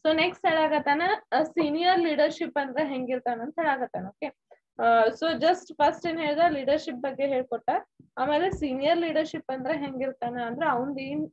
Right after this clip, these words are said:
rules ಅಂತ ಹೇಳ್ಕೊಡ್ತಾನೆ. ಆ, so se-, senior leadership includes ಏನ್ ಮಾಡ್ಬೇಕಮ್ಮ, ಏನೇನ್ ಮಾಡ್ಬೇಕು ಅಂತಂದ್ರೆ guide to the organization, ಆರ್ಗನೈಸೇಷನ್ ಗೆ ಗೈಡ್ ಮಾಡ್ಬೇಕು. ಓಕೆ, create a sustainable organization, ಒಂದು,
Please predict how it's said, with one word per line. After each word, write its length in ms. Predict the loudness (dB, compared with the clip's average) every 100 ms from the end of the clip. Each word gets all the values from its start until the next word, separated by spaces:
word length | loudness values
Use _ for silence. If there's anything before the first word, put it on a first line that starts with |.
| -6
rules 380 | -2 -2 -4 -6
ಅಂತ 260 | -8 -6 -6 -4
ಹೇಳ್ಕೊಡ್ತಾನೆ. 580 | -6 -6 -10 -8 -8 -8 _ _ _ _
ಆ, 260 | 0 4 4
so 280 | 4 0 -4
se-, 420 | -4 -4 -6 -6 -6 -6 -2
senior 320 | 0 2 2
leadership 540 | 2 2 0 -2 -6 -6
includes 460 | -8 -6 -2 -2 -2 -16 _
ಏನ್ 280 | -2 0 2
ಮಾಡ್ಬೇಕಮ್ಮ, 540 | 2 2 0 0 0 0
ಏನೇನ್ 380 | -2 -4 -2
ಮಾಡ್ಬೇಕು 460 | -2 -2 -2 -4 -4
ಅಂತಂದ್ರೆ 760 | -4 -4 -6 -4 0 -2 -4 _ _ -12
guide 360 | 2 4 4 2
to 100 | 2
the 220 | 4 4
organization, 680 | 2 -2 -2 -4 -6 -6 -6
ಆರ್ಗನೈಸೇಷನ್ 800 | -4 -4 -4 -4 -4 -6 -6 -2
ಗೆ 260 | 0 -2 _ _ _ 0
ಗೈಡ್ 340 | 4 6 4
ಮಾಡ್ಬೇಕು. 720 | 2 0 -2 -6 -4 -4 -4 -8 -10
ಓಕೆ, 220 | -4 -4 -4 _ _ -6
create 340 | -2 -2 0
a 100 | -2
sustainable 720 | 2 0 -2 -6 -4 -4 -2
organization, 760 | 0 0 0 -2 -2 -4 -6 -4
ಒಂದು, 400 | -2 2 2 0